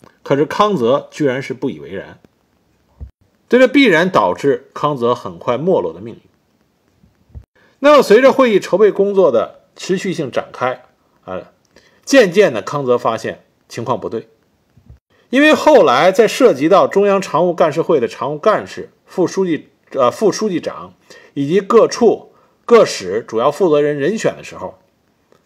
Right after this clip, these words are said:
康泽发现他并没有被征询意见。这个时候康泽才觉察到，张治中和蒋经国已经在幕后商量，要一步一步地夺取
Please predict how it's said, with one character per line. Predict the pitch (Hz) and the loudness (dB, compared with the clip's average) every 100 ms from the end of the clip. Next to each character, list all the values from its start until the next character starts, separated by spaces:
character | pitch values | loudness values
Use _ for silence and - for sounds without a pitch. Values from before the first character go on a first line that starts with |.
| _ - | _ -4
康 | - 240 | 2 4
泽 | 233 | 6
发 | 226 | 4
现 | 208 170 - _ _ _ | 2 -2 -4 _ _ _
他 | - 208 | 0 0
并 | 185 - - 240 147 | 0 -6 -2 -2 -2
没 | 120 151 | -2 -2
有 | 202 85 - _ _ _ _ _ - - _ _ _ | -2 -2 -6 _ _ _ _ _ -20 -20 _ _ _
被 | 226 190 | 4 4
征 | 226 226 | 4 2
询 | 190 208 | 0 0
意 | 208 | -2
见。 | 104 - _ _ _ _ _ _ _ _ _ _ _ - | -6 -12 _ _ _ _ _ _ _ _ _ _ _ 0
这 | 339 320 | 2 4
个 | 165 | 4
时 | 135 | 2
候 | 123 | 2
康 | - 135 | 0 0
泽 | 120 | -2
才 | 113 | -2
觉 | 104 101 | -4 -6
察 | 92 90 | -6 -12
到， | 80 - _ _ _ _ _ | -18 -20 _ _ _ _ _
张 | - 202 | 2 4
治 | 180 | 4
中 | 156 180 175 | 2 0 -2
和 | - 143 | -4 -4
蒋 | - 87 | -4 -8
经 | 110 113 | -8 -4
国 | 107 107 | -2 -2
已 | 98 | -8
经 | 101 | -8
在 | 117 135 | -4 -2
幕 | 180 127 | -2 -4
后 | - 101 | -2 -6
商 | - 185 175 | 0 0 0
量， | 147 - _ _ _ _ _ _ _ _ _ _ _ | -4 -10 _ _ _ _ _ _ _ _ _ _ _
要 | 190 170 - | 4 4 2
一 | - 185 | -2 -2
步 | 196 175 | 2 2
一 | 143 | 2
步 | 147 123 | 0 0
地 | 101 | 0
夺 | - 120 156 190 | -2 0 2 0
取 | - 175 160 | -4 -14 -18